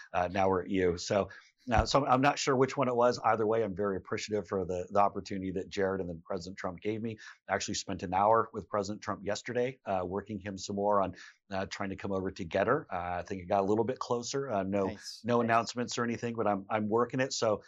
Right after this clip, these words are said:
Speaker 1: uh, it is kind of fun when, when you go back in and, and spend some time with, uh, uh, with President Trump. And so, uh, still in very close contact with his team. Uh, and obviously, I'm gonna be a, a,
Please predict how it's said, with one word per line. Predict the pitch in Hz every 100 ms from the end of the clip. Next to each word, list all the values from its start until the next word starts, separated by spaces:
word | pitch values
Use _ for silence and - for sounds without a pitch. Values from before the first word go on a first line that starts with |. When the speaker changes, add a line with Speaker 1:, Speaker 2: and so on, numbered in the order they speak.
| - _
Speaker 1:
uh, | 113 107 107 117
it | 131
is | 135
kind | 143 123
of | -
fun | 120 107
when, | 104 101 95 -
when | 104
you | 95
go | 110
back | 104 101 101
in | 104 95
and, | 87 -
and | 95
spend | 104 101
some | 101
time | 92 101 95 92
with, | 90 98
uh, | 90 87 - _ _ -
uh, | 92 92
with | 95 -
President | 107 90 92 -
Trump. | - 95 85
And | 90
so, | - 95 90 87 98
uh, | 90
still | 87 - 123
in | 104
very | 113 107
close | 110 101
contact | - 104 87 98 -
with | 95
his | 92
team. | - 107 104 101 - - -
Uh, | 90 87 87
and | 95
obviously, | 98 - 90
I'm | 85
gonna | 90
be | 82 82
a, | 82 -
a, | 82